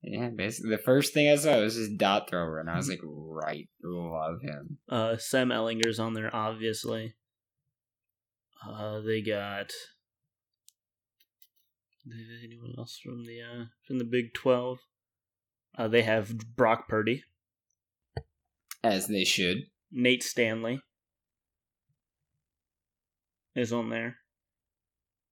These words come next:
Speaker 2: A senior. Um, no, yeah.
Speaker 1: Big Ten.
Speaker 2: No, not Nate Stanley. I was, I'm dumb.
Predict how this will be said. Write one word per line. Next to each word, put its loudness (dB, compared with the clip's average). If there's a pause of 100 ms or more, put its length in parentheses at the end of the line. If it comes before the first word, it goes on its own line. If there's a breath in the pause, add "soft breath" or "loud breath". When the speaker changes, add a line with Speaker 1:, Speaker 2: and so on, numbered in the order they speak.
(140)
Speaker 2:
A -16
senior. -4 (240)
Um, -6 (400)
no, 2 (180)
yeah. -6 (1040)
Speaker 1:
Big 2
Ten. 0
Speaker 2:
No, 2
not -6
Nate -4
Stanley. -10
I -2
was, -4 (600)
I'm -18
dumb. -6